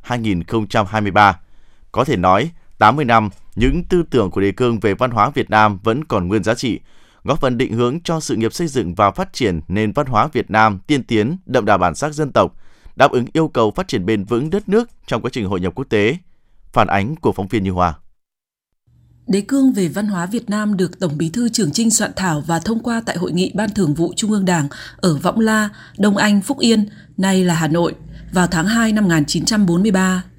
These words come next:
Speaker 2: Sau tám mươi năm, những tư tưởng của đề cương vẫn còn nguyên giá trị, góp phần định hướng cho sự nghiệp xây dựng và phát triển nền văn hóa Việt Nam tiên tiến, đậm đà bản sắc dân tộc, đáp ứng yêu cầu phát triển bền vững của đất nước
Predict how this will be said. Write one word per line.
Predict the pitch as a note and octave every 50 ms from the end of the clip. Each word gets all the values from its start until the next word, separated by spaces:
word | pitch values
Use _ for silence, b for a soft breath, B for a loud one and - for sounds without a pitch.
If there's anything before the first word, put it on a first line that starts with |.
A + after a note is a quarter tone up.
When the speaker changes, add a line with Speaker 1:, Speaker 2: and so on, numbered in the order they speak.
| b b b b b b b b
Speaker 2:
Sau | - - - G3 F#3 F3+
tám | F3+ F#3 F3 F3
mươi | A3 B3
năm, | A3+ A#3 A3+ A3 G#3 B B B B B
những | A#3+ B3+ - C4+
tư | C4 D4+ D4
tưởng | C#4+ C#4 G#3 F3 D#3
của | D3+ E3 D#3+
đề | D#3+ D#3+ D#3
cương | D#3 - A#3 B3 B3 A3+
vẫn | A3+ - A#3
còn | - A#3+ G#3 E3 D#3
nguyên | D#3+ G3 G#3+ G#3
giá | - F3 E3+
trị, | F3 - C4 A#3 - - b b b b b b
góp | F#3 A#3 B3+ -
phần | - G#3+ F3 D#3 C#3+
định | F3+ F3 -
hướng | E3 E3 D#3+ E3+ G3+
cho | - C4
sự | - - -
nghiệp | F#3 F3 D#3 -
xây | - - B3+ B3+ A#3
dựng | A3 A#3 - -
và | - E3+
phát | D#3 - A#3 -
triển | - - A3 E3 C#3+ D3
nền | E3 D#3+ D3 C#3+
văn | F#3+ G#3 G#3
hóa | G3 E3+ D#3 F#3+
Việt | G#3 A#3 G3+ - E3+
Nam | F#3 G#3 G#3+ G3+ G#3 - - - -
tiên | A3+ A3+ A3 G#3
tiến, | - F3+ E3 D#3+ G3 B B B B B B
đậm | F#3+ G3+ -
đà | D#3+ E3 F3 D#3+ D3+
bản | D3+ E3 D#3+ D#3
sắc | - - A#3 A#3+ - -
dân | - A3+ G#3
tộc, | - F#3+ E3 - - _ b b b b
đáp | - E3+ F#3+ G3
ứng | - F#3 F3 E3+ F3 -
yêu | - C4 A#3+ A#3
cầu | A#3+ G#3 F#3+ E3 D3+
phát | - - E3+ -
triển | - - F#3 D3 D3
bền | E3+ F3+ D#3 D#3
vững | C3+ F3 - B3+ -
của | - E3
đất | C#3+ - - -
nước | B3 C#4+ D4+